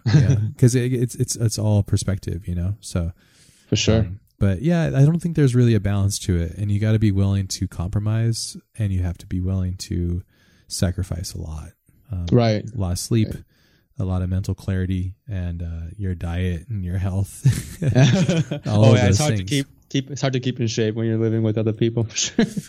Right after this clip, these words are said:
Speaker 1: Yeah,
Speaker 2: Uh,
Speaker 1: yeah. Unless they're, unless they're, it's a, it's an important part of the culture. So,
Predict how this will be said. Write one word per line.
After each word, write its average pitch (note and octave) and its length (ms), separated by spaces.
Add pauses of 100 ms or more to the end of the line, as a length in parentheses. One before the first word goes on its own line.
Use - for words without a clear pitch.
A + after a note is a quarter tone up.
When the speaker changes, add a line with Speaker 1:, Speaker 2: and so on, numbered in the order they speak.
(200)
Speaker 1:
Yeah, D#3 360
Speaker 2:
Uh, G#2+ 320
Speaker 1:
yeah. F2+ 200 (140)
Unless B2 300
they're, G#2 340
unless G2+ 420
they're, F2+ 260
it's F#2+ 280
a, F#2 180
it's G2 200
an F2+ 100
important F2+ 460
part F#2 180
of E2+ 60
the D#2+ 80
culture. F2+ 500
So, F2 360